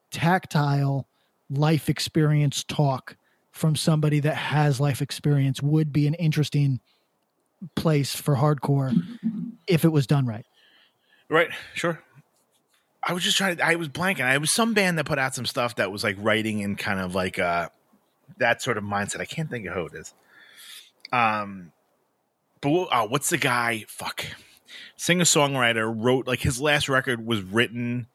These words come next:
Speaker 2: while he knew he had terminal cancer. Not that this is the same, obviously.
Speaker 1: Oh, um, uh,
Speaker 2: Keep
Speaker 1: Cherry,
Speaker 2: in your heart
Speaker 1: yeah?
Speaker 2: for a while.
Speaker 1: Uh, uh, no, not Cherry. Uh, Chestnut, right?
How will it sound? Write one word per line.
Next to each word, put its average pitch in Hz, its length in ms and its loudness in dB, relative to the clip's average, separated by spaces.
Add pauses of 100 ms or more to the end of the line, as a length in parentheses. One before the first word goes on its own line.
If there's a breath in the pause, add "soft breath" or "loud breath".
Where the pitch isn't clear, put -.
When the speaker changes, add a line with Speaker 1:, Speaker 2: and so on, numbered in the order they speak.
(540 soft breath)
Speaker 2:
while 120 180 2
he 104 180 -6
knew 107 240 -2
he 113 220 0
had 104 180 -2
terminal 104 420 -2
cancer. 110 400 -4
Not 107 240 -2
that 87 140 -10
this 90 160 -10
is 85 80 -14
the 82 100 -10
same, 101 400 -2
obviously. 87 440 -4 (200)
Speaker 1:
Oh, 156 480 2
um, 151 560 2 (600)
uh, 151 220 -2
Speaker 2:
Keep - 100 -2
Speaker 1:
Cherry, 233 140 2
Speaker 2:
in 156 60 2
your - 100 -2
heart 117 140 2
Speaker 1:
yeah? 175 60 0
Speaker 2:
for 202 60 0
a - 40 -2
while. 90 300 -2 (200)
Speaker 1:
Uh, 160 260 2 (100)
uh, 160 120 2
no, 165 220 4
not 165 140 0
Cherry. 147 380 -4
Uh, 147 280 -2 (120)
Chestnut, - 380 0 (680)
right? 196 260 0